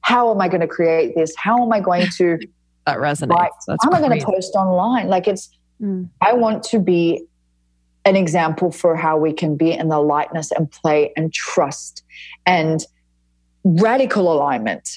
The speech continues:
Speaker 1: like, radical alignment. And, you know, just, I want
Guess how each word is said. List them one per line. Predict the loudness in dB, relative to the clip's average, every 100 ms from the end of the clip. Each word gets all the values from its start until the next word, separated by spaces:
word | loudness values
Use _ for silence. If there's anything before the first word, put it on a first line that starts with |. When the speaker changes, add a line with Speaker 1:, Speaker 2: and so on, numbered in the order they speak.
| 0
Speaker 1:
like, | 0 2
radical | 2 2 0 0 0
alignment. | 2 0 -2 -2 -4 -2
And, | -2 0 0 -4 -8 _ _ _ _ _ _ -8 0
you | 2
know, | 2 0 -4 -2
just, | -2 -2 -10 -20 -20 _ _ _ _ _ _ _ _ 0
I | 2 2
want | 2 2 0 -4